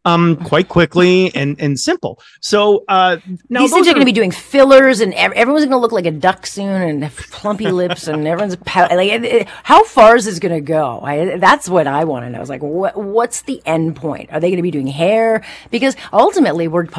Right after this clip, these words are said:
Speaker 2: we're talking about things that, <laughs> that's gonna replace every job in the next ten years if, if this is where it's going.
Speaker 1: I think it's, it's, it's potential. I think there's a lot of elements to it that could relate to that, but I don't know if it would be one hundred percent. I,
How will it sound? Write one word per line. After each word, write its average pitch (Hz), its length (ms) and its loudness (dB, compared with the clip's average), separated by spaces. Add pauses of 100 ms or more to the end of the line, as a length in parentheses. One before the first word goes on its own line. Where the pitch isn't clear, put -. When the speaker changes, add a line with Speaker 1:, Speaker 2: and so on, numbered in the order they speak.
(120)
Speaker 2:
we're 190 100 -2
talking 220 480 2
about 175 200 -2
things 160 220 -8
that, 151 280 -4
<laughs> - 20 -20
that's - 220 -8
gonna 214 180 -6
replace - 360 -6
every 175 240 -4
job 156 480 -2
in 147 80 -6
the 143 80 -6
next 139 240 -12
ten 143 160 -8
years 151 240 -6
if, 120 180 -20
if 135 160 -10
this 160 240 -6
is 151 100 -10
where 143 200 -8
it's - 160 -14
going. 147 400 -12 (640)
Speaker 1:
I 262 100 0
think 285 200 0
it's, 262 160 -4
it's, - 460 -6
it's 160 180 -2
potential. - 640 -2
I 135 100 0
think 175 280 -2
there's 156 200 0
a 147 60 -2
lot 156 200 0
of 135 120 -2
elements 147 400 -2
to 151 160 -4
it 135 80 -2
that 120 160 -8
could 131 260 -8
relate 120 380 -6
to 135 100 -8
that, 139 260 -12
but - 140 -4
I 427 100 -6
don't 494 200 -4
know 262 180 0
if 226 80 -4
it 254 60 -4
would 233 180 -4
be 208 380 -4
one 196 240 -4
hundred 196 200 -4
percent. 175 380 -6
I, 208 140 -6